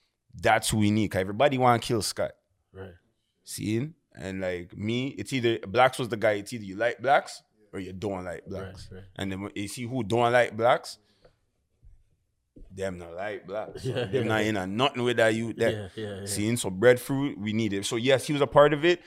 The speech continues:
Speaker 1: It's just that
Speaker 2: He's a likable guy.
Speaker 1: Yeah, some
Speaker 2: For the,
Speaker 1: people
Speaker 2: for
Speaker 1: on
Speaker 2: the
Speaker 1: the
Speaker 2: masses
Speaker 1: zone
Speaker 2: and
Speaker 1: at
Speaker 2: the majority.
Speaker 1: first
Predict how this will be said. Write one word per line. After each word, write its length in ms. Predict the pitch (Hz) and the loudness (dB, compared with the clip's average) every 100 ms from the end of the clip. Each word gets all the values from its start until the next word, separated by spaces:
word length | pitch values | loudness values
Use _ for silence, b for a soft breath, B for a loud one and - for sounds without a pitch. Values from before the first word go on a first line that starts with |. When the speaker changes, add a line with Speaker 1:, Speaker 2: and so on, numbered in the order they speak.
| b b | b b
Speaker 1:
It's 140 | 110 | -4
just 240 | 110 113 110 | -2 -2 2
that 300 | 101 98 - | 0 0 -4
Speaker 2:
He's 100 | 139 | 2
a 40 | 143 | 8
likable 420 | 156 165 151 139 | 8 8 6 6
guy. 260 | 131 104 101 | 4 0 -2
Speaker 1:
Yeah, 220 | 117 95 | 0 2
some 200 | - 151 | 2 6
Speaker 2:
For 100 | 170 | 10
the, 100 | 160 | 10
Speaker 1:
people 140 | 147 | 8
Speaker 2:
for 60 | 151 | 8
Speaker 1:
on 40 | 160 | 8
Speaker 2:
the 60 | |
Speaker 1:
the 40 | 151 | 10
Speaker 2:
masses 260 | 151 139 | 8 8
Speaker 1:
zone 100 | 143 110 | 4 2
Speaker 2:
and 60 | |
Speaker 1:
at 160 | 131 120 | 0 0
Speaker 2:
the 60 | 127 | 0
majority. 240 | 147 185 | 2 2
Speaker 1:
first 240 | - - | -2 -14